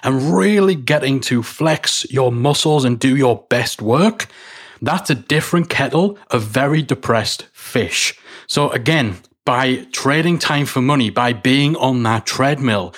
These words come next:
you're always going to potentially hit a brick wall 'cause you are limited by your capacity to grind out billable hours. That makes you a point of weakness, a bottleneck for your business. And even if you want to scale, even if you decide, "Okay, we're gonna take this service business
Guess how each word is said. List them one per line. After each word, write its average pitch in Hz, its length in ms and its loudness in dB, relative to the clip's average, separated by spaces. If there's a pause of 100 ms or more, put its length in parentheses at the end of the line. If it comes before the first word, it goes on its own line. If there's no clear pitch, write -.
(120)
you're 117 160 -2
always 170 560 2
going 135 280 0
to 120 80 -8
potentially 131 460 -2
hit 113 200 2
a 117 40 0
brick 110 320 -2
wall 101 300 2
'cause 110 180 -6
you 131 120 4
are 123 60 2
limited 123 600 0
by 117 100 2
your 113 260 2
capacity 117 680 -4 (220)
to 123 80 0
grind 123 540 0
out 127 280 -2
billable 107 420 0
hours. 117 460 -2 (260)
That 139 300 0
makes 160 380 0
you 160 440 2 (440)
a 131 180 2
point 156 300 0
of 127 120 0
weakness, 123 420 0
a 123 100 2
bottleneck 117 760 -2 (180)
for - 160 -2
your 104 220 2
business. 131 420 -2
And 135 120 2
even 226 200 4
if 202 100 0
you 170 100 2
want 156 160 2
to 123 40 -2
scale, 127 560 -2 (200)
even 160 140 4
if 208 120 2
you 190 80 2
decide, 151 360 0
"Okay, 156 280 2
we're 135 100 0
gonna 143 200 0
take 175 280 -2
this 156 160 -2
service 131 320 0
business 131 400 0